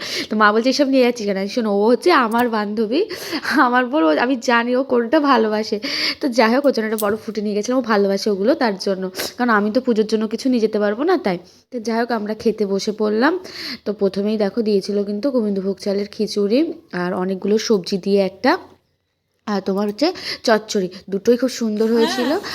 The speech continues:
আর করেছিল হচ্ছে বেগুনি, আমার তো খুবই ভালো লেগেছে রান্নাগুলো। আর হচ্ছে তোমার দিয়েছিল পায়েস আর মিষ্টি।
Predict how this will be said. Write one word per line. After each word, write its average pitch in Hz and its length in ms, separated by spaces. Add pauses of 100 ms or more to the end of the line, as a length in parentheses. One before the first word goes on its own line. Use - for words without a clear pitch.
(160)
আর 180 140 (100)
করেছিল 196 360
হচ্ছে 220 260
বেগুনি, 190 480
আমার 196 260
তো 233 60
খুবই 233 200
ভালো 226 220
লেগেছে 233 420
রান্নাগুলো। 220 600 (360)
আর 185 360
হচ্ছে 196 300
তোমার 196 260
দিয়েছিল 208 300
পায়েস 226 460
আর 294 80
মিষ্টি। 202 480